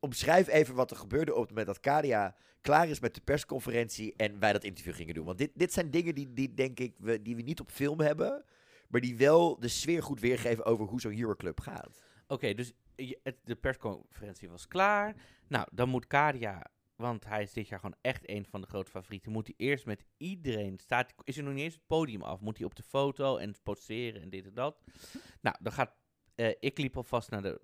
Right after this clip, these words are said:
Speaker 2: perswand, waar het mooie licht is, om die te claimen. Zo van, "We gaan hier zo meteen interviewen." G J gaat dan naar de perscoördinator of de pershoofddelegatie of de, van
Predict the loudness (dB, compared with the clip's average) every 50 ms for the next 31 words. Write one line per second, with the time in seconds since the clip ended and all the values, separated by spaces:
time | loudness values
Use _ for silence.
0 | _ _ _ 2 2 2 2 0 0 2 2 2 2 0 -2 -2 -2 -2 -2 -4
1 | -4 -4 -2 0 0 0 0 -2 -2 -2 -4 -4 -4 -6 -6 -6 -6 -6 -6 -10
2 | -10 -12 -12 -10 -4 -2 0 0 0 0 -2 -6 -8 -10 -12 -10 -10 -10 -10 -10
3 | -12 -12 -14 -14 -12 -10 -10 -10 -10 -14 -14 -12 -14 -12 -12 -16 -14 -12 -10 -8
4 | -6 -6 -6 -6 -8 _ -20 -20 -20 -20 -20 _ _ _ -4 0 0 2 4 4
5 | 4 4 2 0 -2 -2 -2 -2 -2 -2 -4 -6 -10 -12 _ -2 -2 -2 -2 -4
6 | -4 -2 -2 -2 -2 -4 -6 -8 -6 -6 -4 -4 -6 -8 -10 -16 -18 -20 -10 _
7 | -4 -4 -4 -4 -4 -4 -2 -4 -4 -6 -10 -12 -12 -14 -14 -14 -16 -16 -18 -20
8 | -18 -14 -14 -12 -12 -14 -16